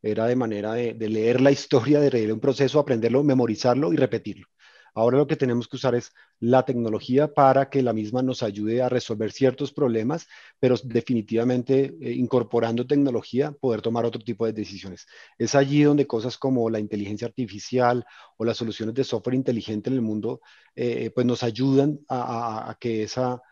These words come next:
a que esa creatividad y, de, y resolución de problemas esté basada en datos y cifras reales. La información será la, la real fuente de, de decisión de los fu-,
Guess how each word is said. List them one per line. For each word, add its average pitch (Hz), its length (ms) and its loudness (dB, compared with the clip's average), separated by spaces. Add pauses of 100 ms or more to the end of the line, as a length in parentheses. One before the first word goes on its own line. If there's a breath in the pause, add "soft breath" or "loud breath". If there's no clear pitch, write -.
(260 soft breath)
a 120 140 -4
que 123 260 0
esa 139 320 -2
creatividad 117 720 0
y, 131 160 0
de, 120 240 2
y 127 80 -6
resolución 123 720 -2
de 147 100 4
problemas 127 640 0 (240 loud breath)
esté 120 320 0
basada 131 380 2
en 135 60 2
datos 127 360 -4 (300 soft breath)
y 120 80 -2
cifras 117 360 -2
reales. 95 440 -4 (300 loud breath)
La 127 140 4
información 131 840 0
será 117 360 0
la, 127 300 -2
la 123 240 -2
real 113 480 -4
fuente 139 360 0
de, 139 320 2 (260 soft breath)
de 113 180 -2
decisión 127 800 -2 (300)
de 127 120 2
los 120 220 0
fu-, 117 260 -8